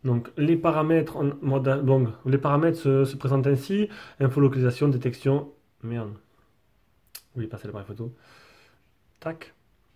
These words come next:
De taille de privatisation, taille de l'image, retardateur, euh, anti-scintillement, capture, zin, zin, zin, zin, watermark. Ah, watermark, ça c'est pour marquer. J'essaierai de voir ce que ça donne. Ça va marquer prise par, euh,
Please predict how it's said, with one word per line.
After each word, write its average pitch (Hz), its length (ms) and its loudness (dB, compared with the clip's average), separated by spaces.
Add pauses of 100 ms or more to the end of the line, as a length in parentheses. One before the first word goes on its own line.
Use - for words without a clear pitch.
(640)
De 127 180 0
taille 139 220 0
de 127 60 -6
privatisation, 123 480 0
taille 123 160 -2
de 120 80 -6
l'image, 113 380 -2
retardateur, 110 760 -6
euh, 110 240 -6
anti-scintillement, 110 840 -4
capture, 123 440 -4
zin, 113 360 -2
zin, 104 160 -4
zin, 117 240 -2
zin, 120 80 0
watermark. 107 560 -6 (960)
Ah, 143 100 -4
watermark, 117 500 -8
ça 135 100 -8
c'est 123 120 -8
pour 123 160 -4
marquer. 160 420 -2 (920)
J'essaierai 113 360 -8
de 135 80 -2
voir 139 120 -6
ce - 60 -18
que 131 60 -10
ça 120 60 -2
donne. 117 160 -4
Ça 123 100 -4
va 127 80 4
marquer 139 320 2
prise 185 260 -6
par, 135 200 0
euh, 127 280 4